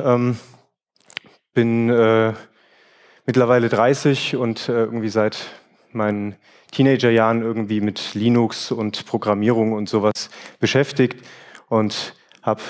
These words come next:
seit, ähm, zwei Jahren den Job als Linux-Consultant und Trainer bei der B one Systems G M B H.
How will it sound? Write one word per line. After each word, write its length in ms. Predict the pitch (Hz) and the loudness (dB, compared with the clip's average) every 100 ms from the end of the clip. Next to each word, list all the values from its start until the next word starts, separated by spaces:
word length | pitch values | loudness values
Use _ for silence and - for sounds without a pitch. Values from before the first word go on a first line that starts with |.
| - | -16
seit, 640 | - - 107 101 - - - - - | -6 0 0 0 -6 -10 -14 -16 -6
ähm, 300 | 107 101 98 | -2 -2 -4
zwei 300 | - 110 110 | -2 0 4
Jahren 320 | 110 113 113 | 4 2 2
den 320 | 107 104 107 - - | 0 -2 -6 -10 -2
Job 220 | 113 120 | -2 0
als 200 | 110 - | -4 0
Linux-Consultant 840 | 120 127 - 113 104 117 113 107 | 0 0 0 -2 2 0 0 -4
und 140 | 101 | -6
Trainer 380 | - 117 117 110 - - - - - | 0 2 4 2 0 -14 -20 -20 -2
bei 140 | 107 | 2
der 160 | 104 104 | 2 2
B 120 | 101 | 0
one 180 | 98 98 | -2 -2
Systems 500 | - 151 - 127 - | 0 0 0 -2 0
G 100 | 123 | 0
M 100 | 113 | 2
B 140 | 110 | 2
H. 200 | 104 110 | 2 0